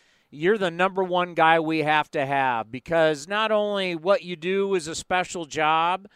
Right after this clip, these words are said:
but also your relationship with everybody in this organization,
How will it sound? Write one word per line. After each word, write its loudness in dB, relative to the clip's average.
but -2
also 2
your -2
relationship -4
with -2
everybody -2
in -8
this -6
organization, -4